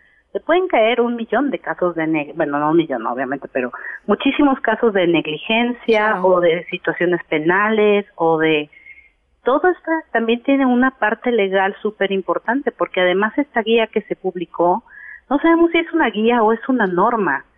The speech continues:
Speaker 2: Ujú.
Speaker 1: Y si es una norma, ¿quién la va a supervi-, quién la va a supervisar?
Speaker 2: Sí.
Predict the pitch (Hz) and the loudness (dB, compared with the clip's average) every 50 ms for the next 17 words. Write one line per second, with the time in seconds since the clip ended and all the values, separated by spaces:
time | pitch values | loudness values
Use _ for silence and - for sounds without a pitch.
0 | _ - 247 220 185 175 185 202 208 196 269 269 - 294 294 294 294 277 254 240 | _ -10 -8 -6 -6 -6 -6 -8 -6 -6 -6 -2 2 2 4 4 4 4 4 4
1 | 240 240 240 240 247 254 - - 233 233 226 233 233 226 220 - 240 226 214 208 | 2 2 0 0 -2 -2 -2 -2 -2 0 0 0 0 0 0 2 2 2 2 0
2 | 196 - 185 190 - _ _ _ _ _ - - 254 277 285 285 262 - 285 285 | 0 -2 -4 -8 -8 _ _ _ _ _ -4 0 2 2 2 2 2 0 0 0
3 | 269 208 190 165 - - - 226 262 302 294 - - - - - 214 | 0 -2 -2 -4 -6 -6 -4 -4 -2 -4 -6 -8 -12 -16 -12 -10 -10